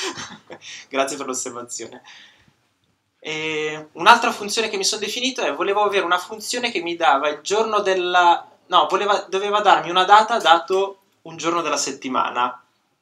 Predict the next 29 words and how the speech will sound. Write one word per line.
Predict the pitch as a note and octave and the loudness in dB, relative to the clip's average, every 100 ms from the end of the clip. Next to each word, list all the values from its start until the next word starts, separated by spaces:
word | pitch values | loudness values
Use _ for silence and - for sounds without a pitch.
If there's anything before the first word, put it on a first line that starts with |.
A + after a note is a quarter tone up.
| _ _ _ _ _ | _ _ _ _ _
Non | E3+ A#3+ | 0 0
conoscendo | A#3+ G3 F#3 G3 F#3 | 2 0 0 0 0
niente | F3 E3+ D3 | -2 -4 -10
di | D3 | -2
JavaScript, | C3+ B2+ C#3+ - F3+ F#3 G3+ F#3 | 0 0 -2 -2 -4 -6 -10 -6
non | F3 | -4
sapevo | F3+ F3 D#3 | -4 -2 -2
bene | C#3+ C3+ | -2 -6
come | B2+ B2 | -6 -4
farlo, | - - D3 F3+ | -2 -2 -2 -4
quindi | A3 F3 | -4 -6
cosa | D3 D#3 | -6 -4
ho | |
fatto? | - - | -4 -4
Ho | D3 | -10
fatto | D#3 | -8
una | E3+ | -6
piccola | D#3 G#3 F#3+ | -6 -6 -4
ricerca, | F#3 F#3 G3 F#3+ G#3+ | -4 -4 -8 -6 -6
ho | - | -4
trovato | D#3 D3+ D3 D3 | 0 0 0 -2
questa | G3 G3 - F3 E3 - | -2 -2 2 2 2 -4
bellissima | D#3 D#3+ G3 G#3 | -6 -4 -2 -4
funzione | - E3 - D#3 | -6 -12 -10 -8
in | C#3 | -2
JavaScript | C#3 C3+ - C#3 | -2 -2 -8 -10
che | C3+ | -8
lo | B2+ | -8
faceva, | C#3 - B2+ C#3+ D#3+ | -8 -6 0 0 0